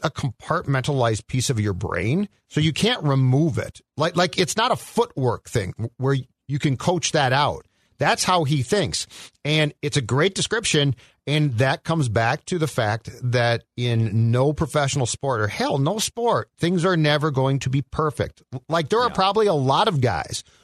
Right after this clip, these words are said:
Speaker 1: who would be really, really good with perfection. Um, but it also begs deeper this question.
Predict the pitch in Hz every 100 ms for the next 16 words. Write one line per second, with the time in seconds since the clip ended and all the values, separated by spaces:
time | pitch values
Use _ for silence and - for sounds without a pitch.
0 | _ 160 160 143 135 113 123 165 196 175
1 | 180 185 147 147 160 175 - _ 127 147
2 | 160 143 175 185 - 87 - _ _ -
3 | - 143 147 143 117 160 165 170 214 -
4 | 202 143 156 160 147 123 - - 123 98
5 | 180 - 170 135 139 170 - - 98 -
6 | - 95